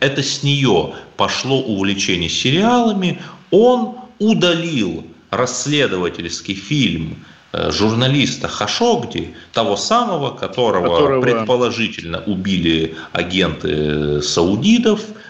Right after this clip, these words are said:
Speaker 1: В обмен, э, он их удалил, переговариваясь с саудами, а в обмен разрешили саудиды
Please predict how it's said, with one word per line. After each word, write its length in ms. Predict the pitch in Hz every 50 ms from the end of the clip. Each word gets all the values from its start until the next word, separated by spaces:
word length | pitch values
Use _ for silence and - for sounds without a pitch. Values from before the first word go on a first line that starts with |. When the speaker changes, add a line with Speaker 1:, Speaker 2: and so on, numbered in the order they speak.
| -
Speaker 1:
В 140 | - 104 139
обмен, 640 | 143 120 101 101 113 127 123 104 90 80 76 76 - - - - _ _ -
э, 180 | 87 85 85 -
он 240 | 104 101 90 85 82
их 180 | 76 - - -
удалил, 580 | 98 101 131 156 196 240 262 269 262 262 262 - - - - - - _ _ _ _ _ _ _
переговариваясь 840 | - 160 160 165 156 151 156 151 151 147 143 139 131 135 135 131 131
с 80 | - -
саудами, 720 | - 135 135 131 123 117 113 113 113 113 113 113 113 113 - - - _
а 160 | - 156 143
в 120 | 110 104
обмен 640 | 110 107 107 107 127 170 220 247 269 262 262 254 247 - - - - - _ _ -
разрешили 960 | 123 175 185 170 135 127 139 139 135 139 - - 156 135 110 92 85 82 -
саудиды 960 | 82 - - 131 131 135 156 160 170 220 240 247 240 233 226 214 196 170 -